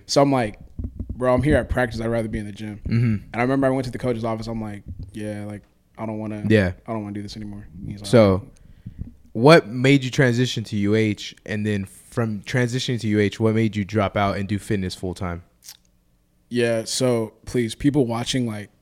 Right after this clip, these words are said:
Speaker 1: don't recreate this.
Speaker 2: Yeah.
Speaker 1: Like, please don't, don't look at this situation and be like, "That's me right now, bro."
Speaker 2: Mm-hmm.
Speaker 1: So for me personally, like,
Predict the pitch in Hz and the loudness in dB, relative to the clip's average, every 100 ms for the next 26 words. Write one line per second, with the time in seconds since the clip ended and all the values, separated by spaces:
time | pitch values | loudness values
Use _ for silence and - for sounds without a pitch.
0 | _ _ _ _ _ - 110 120 117 113 | _ _ _ _ _ -14 -6 -4 -4 -6
1 | _ _ _ _ _ _ 110 117 110 113 | _ _ _ _ _ _ -6 -6 -4 -6
2 | 107 104 104 107 98 110 104 98 - - | -6 -6 -8 -6 0 2 2 0 -4 -2
3 | 127 113 110 143 156 - 139 160 202 180 | 0 -2 2 4 6 2 4 8 10 8
4 | 185 180 185 160 131 143 143 135 127 123 | 6 4 2 2 2 2 2 0 2 0
5 | 113 107 - _ _ _ - - 139 175 | -2 -8 -16 _ _ _ -8 -6 0 4
6 | 196 156 175 180 190 175 139 160 170 165 | 4 4 0 0 0 0 2 4 2 0
7 | - 101 95 85 - _ - 156 156 165 | -8 -8 -6 -8 -14 _ 2 2 4 4
8 | 160 143 120 139 127 120 113 104 - | 4 4 4 0 0 0 0 -4 -12